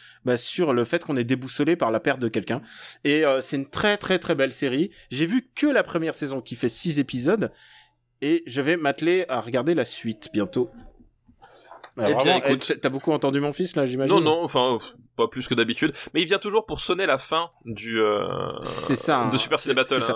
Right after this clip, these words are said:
Speaker 2: hein, voilà.
Speaker 1: Bah, voilà, je, je, je ne saurais que t'encourager. Je sais que tu as, euh, Amazon Prime. Euh, voilà, si t'as l'occasion de regarder, euh, de regarder Fleabag, c'est vraiment pas mal.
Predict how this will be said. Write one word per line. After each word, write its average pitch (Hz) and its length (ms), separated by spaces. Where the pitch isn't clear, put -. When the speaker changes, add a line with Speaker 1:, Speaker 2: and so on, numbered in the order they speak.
Speaker 2:
hein, 113 80
voilà. 113 160
Speaker 1:
Bah, 156 80
voilà, 170 400
je, 135 240
je, 160 380
je 131 180
ne 151 140
saurais 175 260
que 240 220
t'encourager. 170 500
Je 160 140
sais 160 160
que - 80
tu 135 180
as, 123 300
euh, 113 440
Amazon 117 300
Prime. 160 320
Euh, 120 320
voilà, 117 240
si - 160
t'as 180 100
l'occasion 170 600
de 139 100
regarder, 135 460
euh, 120 560
de 123 80
regarder 131 200
Fleabag, 156 360
c'est - 160
vraiment 170 380
pas 151 120
mal. 135 300